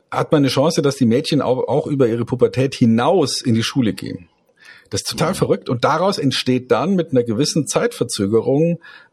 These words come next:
Speaker 1: ein enormer Zuwachs im Bruttosozialprodukt. Also man
Speaker 2: Mhm.
Speaker 1: kann sozusagen die Produktivität von Ortsgemeinschaften wachsen sehen, einfach nur dadurch, dass man einen Brunnen baut. Das finde ich schon sehr interessant.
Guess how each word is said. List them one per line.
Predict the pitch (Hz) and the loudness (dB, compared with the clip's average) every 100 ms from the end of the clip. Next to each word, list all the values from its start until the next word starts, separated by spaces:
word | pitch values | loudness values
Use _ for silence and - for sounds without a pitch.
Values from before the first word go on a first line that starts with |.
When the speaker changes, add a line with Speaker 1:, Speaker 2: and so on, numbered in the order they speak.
| - | -2
Speaker 1:
ein | 123 123 | 0 2
enormer | 123 120 113 151 175 147 | 4 4 4 2 0 -2
Zuwachs | - 202 202 120 - - - | 0 0 2 2 0 -2 0
im | 135 131 131 127 - - - _ - | 2 4 4 0 -6 -20 -20 _ 0
Bruttosozialprodukt. | 131 156 131 127 - 143 - 104 78 - - - _ _ - _ | 2 2 0 0 0 2 0 -4 -8 -10 -12 -14 _ _ -20 _
Also | 110 123 | 0 2
man | 117 | 2
Speaker 2:
Mhm. | 120 | 0
Speaker 1:
kann | 151 156 | 0 2
sozusagen | 160 160 143 147 151 131 | 0 0 0 0 0 0
die | 117 | 0
Produktivität | 139 131 - 120 117 143 175 | 0 0 -2 -2 2 2 2
von | 127 | 0
Ortsgemeinschaften | 95 151 - - 107 95 95 123 117 - 110 | 0 -2 -2 0 2 2 0 0 0 0 0
wachsen | - - - 123 | 0 -4 0 0
sehen, | 95 95 110 | 0 0 0
einfach | 107 123 127 | 0 0 2
nur | 120 | 2
dadurch, | 104 120 131 | 2 0 0
dass | - - | -2 0
man | 120 | -2
einen | 104 104 | 0 0
Brunnen | 110 107 87 | 2 0 0
baut. | - - | -4 -4
Das | 90 | 0
finde | 151 | 2
ich | 131 | 2
schon | 120 107 | 0 2
sehr | 95 | 0
interessant. | 90 82 78 - | 0 -6 -8 -14